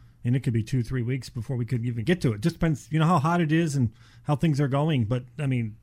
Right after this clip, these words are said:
this time of year is the best time because it's not so hot. Customers can come up in the attic if they wanna take a look at what we're doing. It's great when we're doing the analysis. If everybody wants to come up in the attic, we can get the whole family up there. It's, it's great. It's not so hot. So it's easier to,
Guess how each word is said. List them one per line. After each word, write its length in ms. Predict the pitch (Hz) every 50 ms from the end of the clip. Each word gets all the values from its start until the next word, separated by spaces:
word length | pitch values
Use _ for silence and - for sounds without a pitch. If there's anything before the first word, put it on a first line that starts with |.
| -
this 220 | 151 139 175 208 202
time 220 | - 202 160 139
of 20 | 131
year 180 | 135 143 139
is 120 | 131 113 -
the 80 | 117
best 260 | 98 151 165 156 -
time 220 | - 160 160 147 131
because 260 | 120 120 107 - - - - - - - -
it's 100 | - -
not 140 | 170 185 185
so 160 | - 196 160
hot. 340 | 139 143 139 135 - - -
Customers 380 | - 170 170 - 185 170 175
can 100 | - 165
come 160 | 135 147 151 160
up 140 | 156 -
in 40 | 151 143
the 140 | 139 135
attic 200 | 127 131 143 127
if 60 | 120 117
they 100 | 139 131
wanna 220 | 127 127 135 135 123
take 220 | - 139 131 120
a 40 | 127
look 220 | 117 127 131 -
at 80 | 139 123
what 160 | 123 131 139
we're 80 | 131 120
doing. 320 | 113 135 135 135 135 120 - - - - -
It's 80 | -
great 180 | - 147 156 156
when 80 | 151 151
we're 120 | 151 147
doing 180 | 131 147 147 143
the 80 | 135 127
analysis. 560 | 127 131 143 151 151 143 - - 151 - -
If 120 | 120 113
everybody 280 | 123 127 131 135 139 139
wants 200 | 131 135 139 -
to 40 | -
come 140 | 143 143 151
up 80 | 139
in 60 | 135
the 60 | 131 143
attic, 140 | 147 156 -
we 20 |
can 80 | - 147
get 100 | 156 -
the 60 | -
whole 100 | 156 175
family 340 | - 170 165 170 156 127 117
up 120 | 110 -
there. 200 | - 107 95 - - - - - - - -
It's, 160 | 135 120 -
it's 160 | 160 117 -
great. 220 | - 170 185 156 117
It's 120 | 110 -
not 100 | - 139
so 160 | - - 113
hot. 300 | 104 - 175 170 123 - - - - - -
So 200 | - - 143 135 151
it's 200 | 147 139 - 196
easier 240 | 196 160 175 170
to, 100 | 147 139